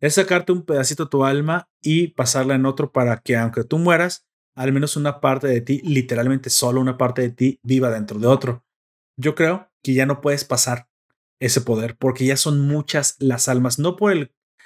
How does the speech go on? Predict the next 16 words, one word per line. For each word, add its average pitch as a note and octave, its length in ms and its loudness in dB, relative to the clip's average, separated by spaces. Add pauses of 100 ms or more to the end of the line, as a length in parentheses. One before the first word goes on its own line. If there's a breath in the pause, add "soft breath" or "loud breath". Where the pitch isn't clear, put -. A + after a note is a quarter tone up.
(120 soft breath)
la C#3 160 0
vasija C#3+ 400 0
llena D3+ 300 2
de C#3+ 80 2
la B2 100 0
cantidad B2 320 -2
de C3 100 2
poder, A#2 360 -2
no. B2 300 0
Yo C3+ 120 -2
no C#3+ 140 0
creo C#3+ 120 -8
que C#3+ 100 0
vaya C3+ 220 2
por A#2+ 140 -2
ahí, A2+ 220 -4